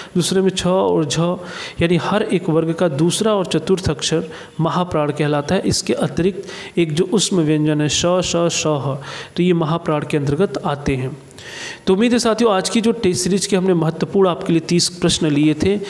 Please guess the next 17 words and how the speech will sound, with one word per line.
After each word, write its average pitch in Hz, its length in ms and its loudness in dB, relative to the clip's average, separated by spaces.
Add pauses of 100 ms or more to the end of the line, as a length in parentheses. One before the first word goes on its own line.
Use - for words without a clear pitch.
(280)
आप 156 180 -2
उन्हें 156 180 2
समझ 151 420 0
पाए 175 280 0
होंगे 180 440 2 (300)
और 170 120 2
यहाँ 180 180 2
से 185 140 0
आपको 180 260 0
वर्णमाला 170 480 0
क्रम 160 240 0
के 160 120 0
बारे 151 220 2
में 180 120 2
एक 160 180 -2
बेहतर 165 320 2
समझ 165 340 0